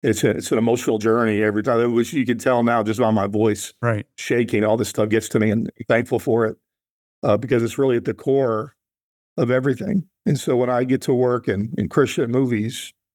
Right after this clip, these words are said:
Speaker 1: that's, that's just what God, where God put me on the, in the Jeremiah journey. I hope that, um, wherever my kids choose to go, that God, they would certainly follow Jesus and, and also take whatever, wherever God takes them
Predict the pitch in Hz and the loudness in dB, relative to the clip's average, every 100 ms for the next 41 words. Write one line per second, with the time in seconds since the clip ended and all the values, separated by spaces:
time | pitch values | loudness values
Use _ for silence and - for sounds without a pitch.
0 | _ _ - 120 127 127 127 147 127 113 | _ _ -2 0 2 0 0 -2 -2 0
1 | 113 117 110 - 131 113 110 98 101 110 | 2 0 -2 -2 0 2 0 0 0 2
2 | 107 107 123 113 - 120 101 98 113 113 | 2 0 0 0 2 0 0 0 0 2
3 | 110 104 101 98 107 104 101 101 _ _ | 2 2 0 0 2 2 0 -4 _ _
4 | 113 113 110 101 110 110 - - 55 - | -2 2 0 2 0 0 -2 0 0 -2
5 | - 202 - - 110 113 113 113 110 113 | -8 -10 -6 -2 2 2 2 0 2 0
6 | 113 120 107 - 117 101 123 107 104 107 | 0 -2 -2 0 2 2 -2 -2 0 0
7 | 120 110 110 120 110 117 - _ _ _ | 0 0 0 0 0 -2 -4 _ _ _
8 | - - 104 110 104 - 107 104 107 113 | -10 -2 0 2 0 0 2 0 0 -2
9 | 104 107 95 117 101 - - 127 107 107 | 0 0 0 0 0 -4 -8 0 2 2
10 | 123 - 110 - - 101 76 - 110 113 | -2 0 0 0 0 0 -2 -2 0 2
11 | 110 113 123 120 117 110 110 120 110 - | 0 2 0 0 0 0 0 -2 -4 -2
12 | 110 98 104 | 0 0 -2